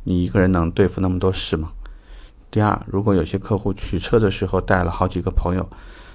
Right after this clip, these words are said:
大肆的进行一些干扰，或者现场呢还有几个客户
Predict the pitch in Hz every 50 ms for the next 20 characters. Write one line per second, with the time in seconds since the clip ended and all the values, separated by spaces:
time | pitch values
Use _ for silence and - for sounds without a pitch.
0 | - - - - 104 98 95 87 - - - 98 95 87 87 - 98 87 - 98
1 | 95 92 - - 95 92 - 98 101 104 98 90 - - - - - - - -
2 | - 98 95 92 87 - 113 101 92 - 95 82 80 82 82 - - 92 95 101
3 | - - 87 85 - - 104 95 92 - 98 85 -